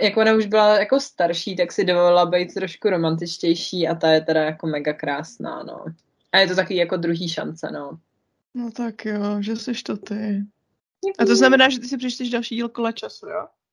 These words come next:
Speaker 1: No já, nebo já s tím souhlasím letos, to
Speaker 2: Ok.
Speaker 1: jako já zvládnu.
Speaker 2: Ok, ok, ok. <laughs>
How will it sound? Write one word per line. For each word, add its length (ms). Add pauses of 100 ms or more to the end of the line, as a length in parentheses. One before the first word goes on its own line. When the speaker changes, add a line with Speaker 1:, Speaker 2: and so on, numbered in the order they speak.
(580)
Speaker 1:
No 60
já, 120
nebo 300
já 180
s 100
tím 140
souhlasím 520
letos, 540 (100)
to 100
Speaker 2:
Ok. 40
Speaker 1:
jako 200
já 140
zvládnu. 320 (560)
Speaker 2:
Ok, 120 (160)
ok, 220
ok. 260 (1120)
<laughs> 100